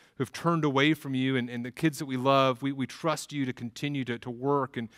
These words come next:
we, we would ask that you draw them to yourself, to help them see the beauty of your Son, to, to behold your glory and to worship you. And,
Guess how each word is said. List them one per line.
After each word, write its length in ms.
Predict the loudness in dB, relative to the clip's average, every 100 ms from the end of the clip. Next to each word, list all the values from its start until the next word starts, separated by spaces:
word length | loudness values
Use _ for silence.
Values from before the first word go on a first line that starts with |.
| -14 -4
we, 120 | -2
we 140 | 2
would 80 | 2
ask 280 | 2 0 -4
that 60 |
you 100 | -6
draw 440 | -6 0 4 6 6
them 180 | 4 -4
to 120 | -6
yourself, 600 | -8 -8 -2 2 2 0
to 140 | -2
help 180 | -2 -2
them 140 | -4 -10
see 180 | -6
the 100 | -6
beauty 420 | -6 -2 0 2 0
of 80 |
your 100 | -4
Son, 560 | -8 -8 -2 0 0 -4 -12 _ _ _
to, 80 | -6
to 160 | -4
behold 580 | -4 0 6 8 6 4
your 140 | 0 -2
glory 640 | 0 2 4 6 4 4
and 80 | 0
to 80 | -2
worship 500 | 0 0 -2 -8 -2
you. 300 | 2 4
And, 80 | 2